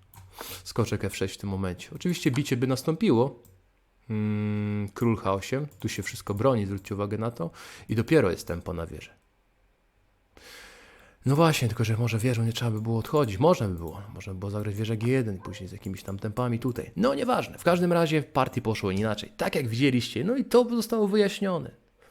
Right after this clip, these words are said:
O, Joko Ajala wyjaśnił Tauno Lepamakiego. Ciekawe te nazwiska. Znaczy pewnie moje nazwisko dla nich też jest ciekawe. Swoją drogą.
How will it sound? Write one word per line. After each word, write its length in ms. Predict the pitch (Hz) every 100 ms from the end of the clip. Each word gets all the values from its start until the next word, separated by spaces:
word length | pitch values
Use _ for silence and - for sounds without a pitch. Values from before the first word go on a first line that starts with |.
| _
O, 180 | - - - _ _ _ _ _ 104
Joko 200 | 117 113
Ajala 480 | 92 90 92 87 - - _ _ _ - - - - - - -
wyjaśnił 520 | 85 - 110 - 90
Tauno 340 | - 113 123
Lepamakiego. 880 | 139 143 156 160 165 190 151 - - - - - _ _ _ _ _ _ _
Ciekawe 460 | - - - 73 -
te 340 | - - -
nazwiska. 460 | 92 92 - - -
Znaczy 180 | - 196
pewnie 320 | 202 147 143
moje 160 | 135 131
nazwisko 340 | 131 127 -
dla 120 | 127 127
nich 120 | 127
też 160 | 131
jest 120 | - -
ciekawe. 360 | - - - - _ _ _ _ _ _ _
Swoją 300 | - 92 90
drogą. 280 | 87 82